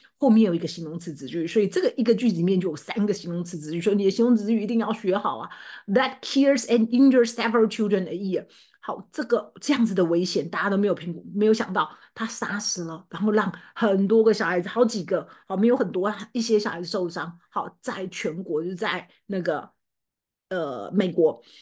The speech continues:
好，那这边他后面有讲，这是他们后来在拍照，对不对？他没有露出来，等一下我给大家看那个，那个，那个洞有多大，它是一到一点五公尺，所以，可是你就觉得一点五公尺，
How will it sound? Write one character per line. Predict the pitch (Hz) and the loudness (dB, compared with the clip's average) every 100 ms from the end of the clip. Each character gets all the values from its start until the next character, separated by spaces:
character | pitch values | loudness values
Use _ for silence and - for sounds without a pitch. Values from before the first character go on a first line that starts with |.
| - | -18
好， | - 220 240 | -6 -2 2
那 | 254 | 2
这 | - 440 | 2 2
边 | 320 311 320 | 4 2 2
他 | 277 | -2
后 | 269 254 | 2 6
面 | 254 233 | 6 6
有 | 170 | 4
讲， | 175 156 190 | 0 -2 -2
这 | |
是 | 208 | 0
他 | 220 | 0
们 | 190 | 2
后 | 180 | 2
来 | 185 | 0
在 | 175 180 | -2 -4
拍 | - - 165 | -6 -6 -4
照， | 175 180 165 | -2 -2 0
对 | 170 | 0
不 | |
对？ | 170 | -2
他 | 170 226 | -2 2
没 | 220 233 | 6 6
有 | 180 | 6
露 | 196 185 | 4 2
出 | 208 | -2
来， | 175 | -2
等 | 175 | -4
一 | |
下 | 175 175 | -4 -2
我 | |
给 | 180 | -2
大 | 147 | -4
家 | - | -4
看 | 220 | -6
那 | 190 | -6
个， | 185 185 - - | -6 -8 -12 -6
那 | 233 | -4
个， | 226 220 214 214 | -2 -4 -6 -2
那 | 233 | 0
个 | 208 | 0
洞 | 190 247 180 | 2 0 0
有 | 151 | -4
多 | 165 156 | -6 -4
大， | 170 120 - - _ _ | -4 -4 -6 -18 _ _
它 | 220 233 | -2 -2
是 | 247 190 - _ _ _ _ _ _ _ | 0 -2 -2 _ _ _ _ _ _ _
一 | 262 262 | 0 0
到 | 285 240 202 | 0 -2 -2
一 | 226 226 | 2 2
点 | 226 175 | 2 0
五 | 180 190 151 - | -2 -8 -10 -6
公 | 170 185 | -4 -2
尺， | 175 - - - | -2 -4 -8 -8
所 | - 349 | -2 -2
以， | |
可 | 339 | -2
是 | 262 403 | -4 0
你 | 311 | 0
就 | |
觉 | 311 | -2
得 | 214 | -6
一 | 285 | -10
点 | - 262 240 | -4 0 2
五 | 247 180 | 0 0
公 | 220 226 | 2 2
尺， | 208 | -2